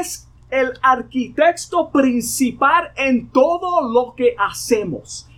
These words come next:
Eso es lo que significa. Cuando David quiso construir casa a Jehová, el Señor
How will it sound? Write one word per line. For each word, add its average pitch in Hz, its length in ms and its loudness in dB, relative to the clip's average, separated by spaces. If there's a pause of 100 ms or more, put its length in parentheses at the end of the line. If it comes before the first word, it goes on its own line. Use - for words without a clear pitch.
(100)
Eso 233 260 0
es 330 40 2
lo 330 140 0
que 311 100 -2
significa. 262 880 -4 (1120)
Cuando 277 340 2
David 262 380 0
quiso 339 380 -4
construir 285 840 -2
casa 302 420 0
a 233 180 -2
Jehová, 214 560 -2 (600)
el 285 200 -2
Señor 302 720 0